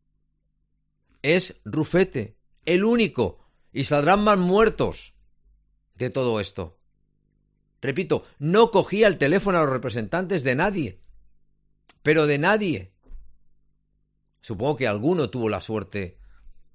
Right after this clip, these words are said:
de poder hablar con él. O ya le, le cogía y le decía, "No puedo hablar ahora, ya te llamaré". Y no llamaba.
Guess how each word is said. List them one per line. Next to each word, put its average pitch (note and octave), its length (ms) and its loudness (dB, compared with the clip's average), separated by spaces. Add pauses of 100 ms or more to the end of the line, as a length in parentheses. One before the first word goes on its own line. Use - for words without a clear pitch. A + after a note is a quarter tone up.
(220)
de A2 160 -4
poder A2+ 220 -2
hablar G#2+ 240 -2
con G2+ 160 -4
él. G3 260 -4 (640)
O A#2+ 120 -4
ya D3 160 0
le, D3 280 0
le B2+ 160 -4
cogía B2+ 280 -4
y - 20 -2
le E3 80 0
decía, C#3+ 240 -4
"No D#3 200 -2
puedo G3 200 0
hablar F#3+ 200 2
ahora, F3 440 2
ya F3 180 0
te G3 100 0
llamaré". E3+ 500 0 (500)
Y E3 140 0
no F3 100 0
llamaba. F3+ 680 2